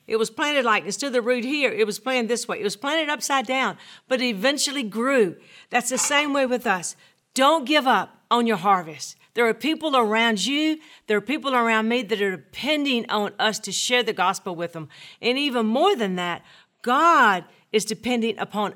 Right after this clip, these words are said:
us to spread the seed, to spread the word into the peop-, into our sphere of influence. Don't give up. Don't get discouraged. God has a plan for all those around you that you're praying for.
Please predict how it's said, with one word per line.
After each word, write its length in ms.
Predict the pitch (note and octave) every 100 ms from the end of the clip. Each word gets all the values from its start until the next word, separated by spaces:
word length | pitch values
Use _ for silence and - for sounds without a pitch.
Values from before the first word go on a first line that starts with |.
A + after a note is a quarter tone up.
| -
us 460 | A3 F3+ D#3 - - - - - -
to 120 | B3
spread 720 | G3 - - G#3 B3 C4+ C#4+
the 100 | A3
seed, 520 | G#3 - G#3+ F3+ D3 - - -
to 100 | A3
spread 520 | - - C4 C#4+ A3+
the 100 | C4+
word 500 | G#3 G#3+ G3+ F3+ E3 - -
into 260 | A3 A3+ A3+
the 100 | G3+
peop-, 360 | G#3 C4 C4 G#3+
into 260 | A3 A3+
our 280 | - A#3 C#4
sphere 680 | - - - B3+ C4+ C4+ - -
of 180 | G#3+
influence. 720 | G#3+ A3 G#3+ F#3+ F3+ D#3 - - - - _ F3
Don't 280 | A3+ A#3+
give 200 | G#3+ C4
up. 300 | B3 F#3+ B2+ _ _ _
Don't 260 | G#3+ G#3+ G#3
get 160 | C4+ B3+
discouraged. 920 | D4 - C#4 B3 G3 F3 - E3+ D#3+
God 320 | G#3 A3+ B3+
has 180 | C4+ A#3+
a 60 |
plan 400 | A3 A#3+ B3 B3
for 240 | G#3 G#3 -
all 320 | A3 B3+ C4+
those 240 | C4 A3+
around 360 | A#3 G#3+ G#3+ A3
you 140 | A3 F3+
that 180 | -
you're 140 | B3+ D4+
praying 420 | C#4 C#4 C#4 A3
for. 380 | - F3 D#3